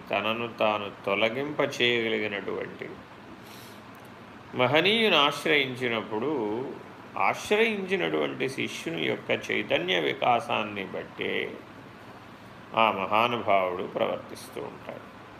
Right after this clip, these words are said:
కారణం ఏమిటంటే, వాళ్ళకి ఇచ్ఛా నిర్ణయములు లేవు, వాళ్ళకి ఇదే చెయ్యాలి, ఇలా చెయ్యక్కర్లేదనేటటువంటి ఏ కర్తవ్యము లేదు,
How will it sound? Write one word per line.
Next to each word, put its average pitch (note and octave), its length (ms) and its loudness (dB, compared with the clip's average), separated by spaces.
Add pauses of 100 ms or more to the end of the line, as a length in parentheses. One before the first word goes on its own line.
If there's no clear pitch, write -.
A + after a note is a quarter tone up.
(360)
కారణం G2 460 -2
ఏమిటంటే, G#2+ 580 2
వాళ్ళకి G#2 360 0
ఇచ్ఛా G#2+ 360 2
నిర్ణయములు F#2+ 640 -2
లేవు, F2+ 360 -8 (2250)
వాళ్ళకి B2 280 4
ఇదే B2 300 10
చెయ్యాలి, D3+ 680 6
ఇలా C3 140 6
చెయ్యక్కర్లేదనేటటువంటి A2+ 1700 2
ఏ F2+ 160 2
కర్తవ్యము G2 760 -2
లేదు, F#2 360 -4